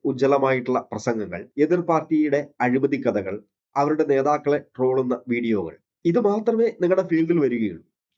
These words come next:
ഇതിനെ ഫിൽട്ടർ ബബിൾ എന്ന് പറയും. ഈ കുമിളയ്ക്കുള്ളിൽ ഇരിക്കുന്ന നിങ്ങൾക്ക് തോന്നും ലോകം മുഴുവൻ ചിന്തിക്കുന്നത്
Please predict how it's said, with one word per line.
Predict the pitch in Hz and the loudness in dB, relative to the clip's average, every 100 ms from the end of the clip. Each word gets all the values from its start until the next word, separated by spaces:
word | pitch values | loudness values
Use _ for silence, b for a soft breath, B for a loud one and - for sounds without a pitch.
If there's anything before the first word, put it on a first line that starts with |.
| - | -2
ഇതിനെ | 143 156 151 156 170 | 2 4 2 0 -8
ഫിൽട്ടർ | - 156 160 - 170 160 | -2 -2 0 0 -2 -2
ബബിൾ | 143 131 143 156 - | 0 2 2 0 0
എന്ന് | 139 131 | 0 2
പറയും. | 107 92 82 _ _ _ | 0 -4 -8 _ _ _
ഈ | 190 247 | 0 2
കുമിളയ്ക്കുള്ളിൽ | 185 170 180 180 147 147 | 2 2 2 2 2 2
ഇരിക്കുന്ന | 131 123 123 120 | 0 0 2 2
നിങ്ങൾക്ക് | 113 113 113 110 | 2 2 2 0
തോന്നും | 101 92 92 123 _ _ | -2 -4 -10 -14 _ _
ലോകം | 123 131 160 180 | 2 2 2 2
മുഴുവൻ | 165 160 180 | 2 2 0
ചിന്തിക്കുന്നത് | 160 131 127 127 117 110 | -2 -2 2 2 2 -2